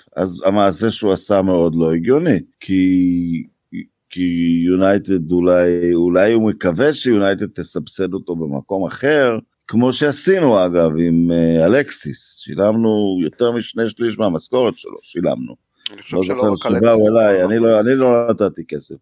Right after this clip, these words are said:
Speaker 1: אבל הקלאסרים נתנו. אבל יונייטד שילמה יותר מ-, משני שליש מה-, מה-,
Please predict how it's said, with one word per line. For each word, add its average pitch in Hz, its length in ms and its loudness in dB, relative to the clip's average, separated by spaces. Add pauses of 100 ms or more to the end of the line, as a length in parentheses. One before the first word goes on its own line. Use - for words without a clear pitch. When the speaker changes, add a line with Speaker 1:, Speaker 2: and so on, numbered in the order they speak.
(100)
Speaker 1:
אבל 85 160 -6
הקלאסרים 82 440 -10 (140)
נתנו. - 260 -18 (840)
אבל 90 480 2
יונייטד 110 480 2
שילמה 95 360 0
יותר 104 420 0
מ-, 92 520 0
משני 90 340 -2
שליש 87 380 -4
מה-, 80 460 0
מה-, 76 140 -2